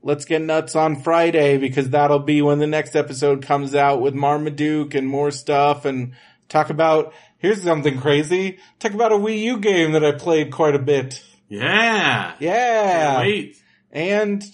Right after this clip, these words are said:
Speaker 1: other stuff that I watched and read, and Phil finished Harry Potter.
Speaker 2: And hear all about it on the next episode.
Speaker 1: Well, just the fifth book.
Speaker 2: Well, yeah.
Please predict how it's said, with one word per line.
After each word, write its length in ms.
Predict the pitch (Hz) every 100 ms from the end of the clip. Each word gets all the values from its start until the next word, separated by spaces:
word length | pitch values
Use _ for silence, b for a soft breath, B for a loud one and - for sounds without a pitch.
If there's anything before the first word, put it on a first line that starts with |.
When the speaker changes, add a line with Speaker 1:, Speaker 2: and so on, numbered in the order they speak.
| - _ _ _ _ _
Speaker 1:
other 220 | 160 185
stuff 500 | 180 - 160 147 135 - _
that 120 | 135 131
I 100 | 135
watched 680 | 127 131 143 - - - -
and 600 | 139 135 151 156 156 147 -
read, 460 | 180 175 156 147
and 200 | 147 147
Phil 280 | 175 190 185
finished 480 | - 208 208 208 -
Harry 340 | 233 226 247
Potter. 720 | 202 - 262 269 208 143 120 139
Speaker 2:
And 120 | 143
hear 200 | 208 220
all 200 | 214 214
about 340 | 208 226 240
it 260 | 208 202 - _ _ _ _ _ -
on 100 | 165
the 80 | 170
next 220 | 175 196
episode. 400 | 180 - 123 -
Speaker 1:
Well, 120 | 147
just 460 | 143 156 - _ -
the 120 | 127
fifth 340 | 131 156 -
book. 240 | 135 120 - B B B
Speaker 2:
Well, 140 | 135 127
yeah. 220 | 95